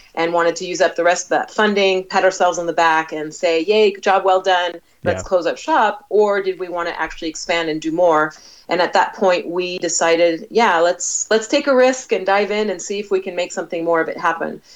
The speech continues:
Speaker 1: And so at that point, I was actually hired on. Um, I'm the only employee right now. Um,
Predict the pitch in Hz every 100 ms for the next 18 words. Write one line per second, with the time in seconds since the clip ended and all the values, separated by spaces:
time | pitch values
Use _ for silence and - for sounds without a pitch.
0 | - _ - 165 160 190 175 175 - -
1 | 202 180 175 - 175 175 170 165 - 170
2 | 175 165 165 165 165 160 160 156 160 151
3 | 147 147 160 165 170 175 180 - 170 170
4 | 175 - 165 160 202 - _ _ _ -
5 | 175 165 156 147